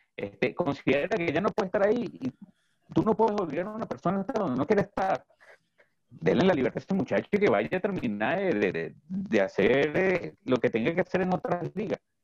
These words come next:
Pero ya, o sea, dejen esa historia, dejen que ese muchacho se vaya, ¿vale? No sé, ¿qué opinas tú, Geo?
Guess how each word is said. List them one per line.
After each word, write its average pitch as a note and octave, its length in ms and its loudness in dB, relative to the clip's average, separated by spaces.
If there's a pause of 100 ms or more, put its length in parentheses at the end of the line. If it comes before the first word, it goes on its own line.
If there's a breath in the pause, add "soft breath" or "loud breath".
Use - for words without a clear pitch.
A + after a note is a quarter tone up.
(400)
Pero F2+ 220 2
ya, G2+ 300 0
o - 80 -12
sea, F#2+ 320 -2
dejen C3+ 360 -4
esa D3 140 0
historia, F#3+ 560 0 (240)
dejen D3+ 180 2
que - 100 0
ese - 120 -6
muchacho C#3+ 320 2
se A2+ 140 4
vaya, A#2+ 320 0
¿vale? - 140 -8 (1600)
No G#2+ 140 -4
sé, C#3+ 180 -2
¿qué - 80 -2
opinas E3+ 420 0
tú, D3 540 4
Geo? E3 320 0